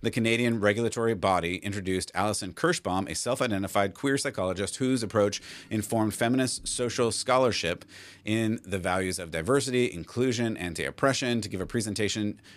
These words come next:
called Ethical Practice in the Context of Sexual and Gender Diversity. This presentation included a lesson of the gender unicorn. The gender unicorn is a graphic I have shown before. This graphic is intended to introduce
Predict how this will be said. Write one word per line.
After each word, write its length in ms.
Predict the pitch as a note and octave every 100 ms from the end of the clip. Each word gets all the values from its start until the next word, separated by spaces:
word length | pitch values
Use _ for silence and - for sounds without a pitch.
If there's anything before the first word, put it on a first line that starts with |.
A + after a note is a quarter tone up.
| -
called 460 | - C3+ F2+ G#2+ A#2+ _ _
Ethical 400 | A#2 C3+ D3 E3
Practice 520 | E3 F#2+ F2+ G#2 G2 - -
in 140 | F#2+
the 80 | E2
Context 580 | - B2 C3 A#2 A2+ -
of 120 | -
Sexual 420 | - A2+ B2 A#2
and 180 | - G2
Gender 340 | F2 E2 F2 F2
Diversity. 640 | F2+ F2 B2 B2 - - - - - -
This 160 | F#2 -
presentation 680 | G#2+ G2+ G2 F2+ E2+ G#2
included 800 | - G2+ - A#2+ D3 E3+ A#2+ A#2
a 80 | G2+
lesson 440 | G2 F#2 - A2+ G2
of 220 | G2 F#2
the 160 | A2+
gender 480 | F#2 F2+ G2 G2+ A2
unicorn. 640 | G2 A#2+ F3+ - D#2+ B1+ - - - - G2+
The 80 |
gender 240 | F#2+ A#2 A#2
unicorn 760 | B2 E3+ E3 A2+ G#2 A2 B2 -
is 160 | G2
a 60 | F#2
graphic 520 | F2 F2+ F#2 A#2+ A2+
I 140 | E2 F2+
have 260 | F#2 F#2+
shown 360 | - F#2+ F#2+ F#2+
before. 680 | F2 E2 E3+ D#3+ G2+ A2+ - - - -
This 340 | F2+ A#2+ B2
graphic 680 | G2+ A#2 A#2 A2+ F#2 G#2 -
is 180 | G2 F#2+
intended 540 | F#2 G2 G#2 G#2+ G#2+ -
to 120 | E2+
introduce 720 | G2 G#2 F2 F#2+ G2 -